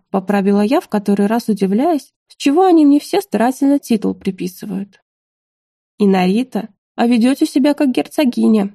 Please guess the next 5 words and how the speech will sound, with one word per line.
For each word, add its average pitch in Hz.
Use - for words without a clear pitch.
не 277
меньше", 214
проворчал 208
мой 190
собеседник. 196